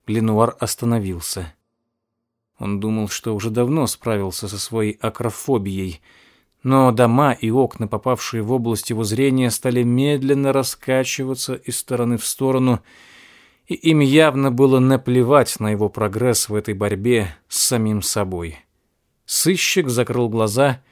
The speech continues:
и досчитал до десяти. Затем открыл глаза и сделал ещё один шаг. Он знал, что смотреть вниз в таких случаях нельзя,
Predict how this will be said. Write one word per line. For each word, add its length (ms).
и 100
досчитал 600
до 80
десяти. 680
Затем 580
открыл 420
глаза 500
и 120
сделал 540
ещё 580
один 340
шаг. 580
Он 140
знал, 500
что 180
смотреть 460
вниз 460
в 60
таких 300
случаях 600
нельзя, 720